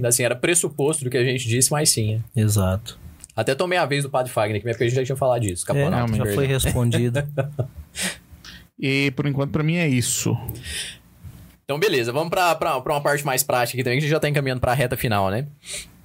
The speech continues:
Speaker 1: É... Eu tinha, eu tinha se-, separado aqui umas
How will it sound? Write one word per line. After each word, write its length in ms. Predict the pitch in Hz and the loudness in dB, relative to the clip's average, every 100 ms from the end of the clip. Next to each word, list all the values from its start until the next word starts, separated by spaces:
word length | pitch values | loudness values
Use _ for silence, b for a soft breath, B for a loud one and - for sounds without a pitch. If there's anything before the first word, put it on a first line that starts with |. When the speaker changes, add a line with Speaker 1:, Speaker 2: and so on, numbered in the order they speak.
| - - - - - | -20 -20 -16 -14 -2
Speaker 1:
É... 800 | 104 104 101 98 95 95 87 90 - _ _ _ _ _ | 2 4 4 4 2 2 0 -2 -8 _ _ _ _ _
Eu 80 | - | -2
tinha, 160 | 180 160 | 0 0
eu 80 | 147 | 0
tinha 160 | 143 190 | 0 2
se-, 160 | - - | 0 0
separado 440 | 160 147 123 117 | 0 2 2 2
aqui 160 | 107 127 | -2 -4
umas 760 | 139 151 135 104 - - - | -2 0 2 4 4 2 -2